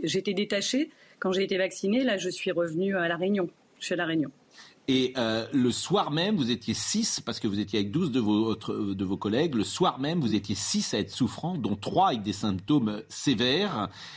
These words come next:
Speaker 2: Et
Speaker 1: Oui.
Speaker 2: dans la nuit, la fièvre est montée, et cetera. Et, euh,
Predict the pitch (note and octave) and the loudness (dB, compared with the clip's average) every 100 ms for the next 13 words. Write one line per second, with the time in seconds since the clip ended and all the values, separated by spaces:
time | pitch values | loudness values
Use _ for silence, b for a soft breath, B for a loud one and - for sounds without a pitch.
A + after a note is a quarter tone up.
0 | B G2 E3 F#2 G2 B2 D#3+ A2+ - G2 | B -2 0 0 4 6 6 4 0 0
1 | G2 G2+ G2 A#2 F#2+ - - C3+ - C3 | 2 0 0 0 0 -2 0 2 2 0
2 | B2 A#2 A2+ | 0 0 -4